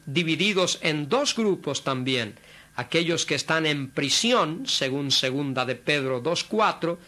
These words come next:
y los que están activos, y esos que están activos se subdividen en aquellos que están, eh, temporalmente sujetos,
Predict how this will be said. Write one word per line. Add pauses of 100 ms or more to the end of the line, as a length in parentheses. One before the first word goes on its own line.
(240)
y
los
que
están
activos, (500)
y
esos
que
están
activos (240)
se
subdividen (360)
en
aquellos
que
están, (360)
eh,
temporalmente
sujetos,